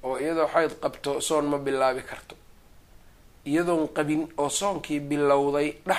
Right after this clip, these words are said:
haddii uu, maalinta dhexdeeda haddii uu ka yimaadana, buriyay, soonkaasi waa u dhammaatay, waa buray.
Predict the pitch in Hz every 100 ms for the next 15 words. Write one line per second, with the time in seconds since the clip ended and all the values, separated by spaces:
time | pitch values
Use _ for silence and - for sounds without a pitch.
0 | - 143 147 165 165 135 139 131 147 156
1 | 185 180 165 170 156 156 151 143 156 147
2 | 139 202 170 156 156 165 156 147 143 160
3 | 202 170 147 139 160 156 151 139 147 143
4 | 143 135 127 123 - - - - - -
5 | - 143 123 120 110